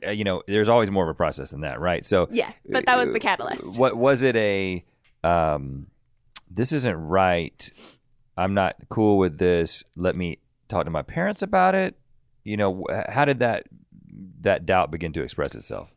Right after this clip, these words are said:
Speaker 2: Yeah, I just, I started feeling really alienated going to church. So I tried to stop going, and that's where the conversation started to come up, right? Like, "Why don't you wanna go?"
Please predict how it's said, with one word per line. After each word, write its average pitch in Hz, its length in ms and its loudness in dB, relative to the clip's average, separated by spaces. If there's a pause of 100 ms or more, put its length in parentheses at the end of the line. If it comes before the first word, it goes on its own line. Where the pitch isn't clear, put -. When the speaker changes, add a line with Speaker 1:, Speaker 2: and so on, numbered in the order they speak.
(140)
Speaker 2:
Yeah, 294 360 4
I 277 80 2
just, 330 280 -4
I - 60 -2
started 269 400 0
feeling 240 320 -4
really 214 300 -2
alienated 233 600 0
going 202 280 0
to 311 100 -8
church. 381 320 -6
So - 100 -4
I 202 100 -4
tried 214 260 -4
to 240 80 -12
stop 302 260 -2
going, 220 480 0
and 226 140 -4
that's 226 200 -4
where 226 120 -2
the 208 80 -6
conversation - 640 -8
started - 300 -8
to - 60 -18
come - 160 -12
up, - 220 -10
right? - 220 -4
Like, - 160 -10
"Why 202 140 0
don't 254 120 -4
you 311 100 -4
wanna 311 240 -2
go?" 247 680 2